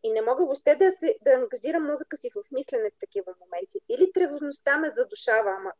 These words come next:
то е, то е физическо усещане на моменти, нали, не е паника атака, но е нещо много физически силно в мен. Или, а, ядът ме, а, контролира.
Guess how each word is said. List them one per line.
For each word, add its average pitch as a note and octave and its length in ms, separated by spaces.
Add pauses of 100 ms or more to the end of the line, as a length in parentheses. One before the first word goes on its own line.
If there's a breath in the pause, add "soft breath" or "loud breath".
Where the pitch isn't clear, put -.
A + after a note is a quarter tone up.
то G#3 200
е, A#3+ 180 (360)
то G#3 140
е - 140
физическо - 600
усещане G#3+ 480
на F#3+ 100
моменти, F3 500
нали, G#3 160
не G#3 160
е C4 120
паника G3+ 380
атака, F3+ 360 (560)
но A#3 120
е A#3 80
нещо A#3 520
много B3+ 640 (200)
физически A3+ 560
силно F3+ 480 (120)
в - 100
мен. F3+ 180 (880)
Или, D4+ 720
а, B3+ 340
ядът A3+ 400 (180)
ме, D#4+ 580
а, D4 580 (680)
контролира. E4 800